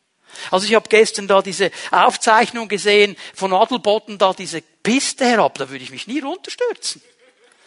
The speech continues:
Auch ohne Rennen nicht. Das ist mir viel zu steil. Also bitte, Leute. Wenn ich mich aber mit dem vergleiche, der, boah,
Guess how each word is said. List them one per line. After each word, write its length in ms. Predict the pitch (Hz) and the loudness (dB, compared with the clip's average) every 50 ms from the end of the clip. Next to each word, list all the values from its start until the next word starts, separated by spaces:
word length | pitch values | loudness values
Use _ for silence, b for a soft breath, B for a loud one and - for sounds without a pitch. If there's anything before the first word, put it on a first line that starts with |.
| B B B B | B B B B
Auch 200 | B 208 196 - | B 0 0 2
ohne 300 | - 220 277 285 294 294 | 2 2 2 4 2 4
Rennen 360 | 277 269 277 285 285 302 294 294 | 4 4 4 2 0 -2 -6 -4
nicht. 320 | 349 403 - - - - | -4 -4 -4 -4 -6 -8
Das 100 | 160 147 | -10 -10
ist 120 | 170 - | -10 -8
mir 120 | 180 160 - | -8 -8 -4
viel 180 | - 254 339 | -2 -2 -2
zu 100 | - - | -4 -6
steil. 220 | 370 - - 277 269 370 440 453 359 - - _ _ _ _ _ _ B B B B B B B | -8 -6 -6 -4 -4 -2 -2 -4 -6 -8 -12 _ _ _ _ _ _ B B B B B B B
Also 220 | 151 - - 156 | -6 -6 -6 -8
bitte, 340 | - 220 277 269 - - 320 | -6 -6 -6 -6 -6 -4 -2
Leute. 320 | 359 392 381 - - - B B B B | 0 0 0 0 -2 -8 B B B B
Wenn 140 | - 220 226 | -2 0 0
ich 100 | 190 202 | -2 -2
mich 180 | 233 180 - | -2 0 2
aber 140 | 220 202 214 | 2 2 0
mit 180 | 214 220 - 254 | -2 -2 2 2
dem 200 | 254 269 262 - | 2 2 2 0
vergleiche, 440 | 247 - 214 214 240 339 - - | 0 2 4 4 4 4 0 0
der, 140 | - 196 147 | 0 0 2
boah, 420 | - - - - - 220 202 175 | 2 2 0 0 2 4 4 4